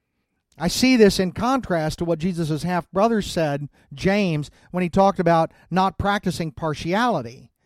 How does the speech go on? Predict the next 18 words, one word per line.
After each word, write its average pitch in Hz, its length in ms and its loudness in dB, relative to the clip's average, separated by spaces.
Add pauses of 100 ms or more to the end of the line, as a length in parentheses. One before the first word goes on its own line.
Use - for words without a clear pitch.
(300)
The 190 80 4
ability 277 520 4
to 208 120 2
see 233 640 -2
and 175 200 -2
recognize 190 640 0
and 170 240 -8
care 269 280 0
about 165 320 0 (200)
the 170 120 -2
small-souled 202 1500 2 (640)
is 175 160 2
a 185 80 4
direct 175 680 2
spiritual 240 520 0
reaction 185 680 -2 (200)
against 160 960 -2 (260)
partiality. 175 960 0